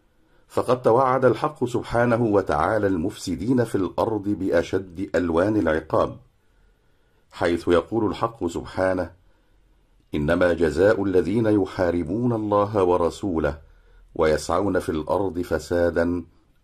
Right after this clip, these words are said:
أن يقتلوا أو يصلبوا أو تقطع أيديهم وأرجلهم من خلاف أو ينفوا من الأرض،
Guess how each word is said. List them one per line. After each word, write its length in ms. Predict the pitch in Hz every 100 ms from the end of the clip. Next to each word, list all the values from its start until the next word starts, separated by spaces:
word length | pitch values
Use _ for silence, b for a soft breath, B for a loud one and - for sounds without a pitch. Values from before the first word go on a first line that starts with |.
| -
أن 120 | 85
يقتلوا 960 | 90 90 85 - - 131 90 69 64 62
أو 280 | 76 80 80
يصلبوا 680 | 87 87 76 78 87 92 107 104 b b b _
أو 120 | 107
تقطع 680 | 117 117 147 147 - 92 90
أيديهم 640 | 85 85 73 95 95 95 90
وأرجلهم 1000 | 82 82 87 76 78 98 85 95 87 69
من 140 | 98
خلاف 580 | - 82 80 82 85 - b b b b -
أو 220 | 87 85
ينفوا 580 | 80 123 127 123 90 85
من 160 | 82 76
الأرض، 500 | 71 71 80 73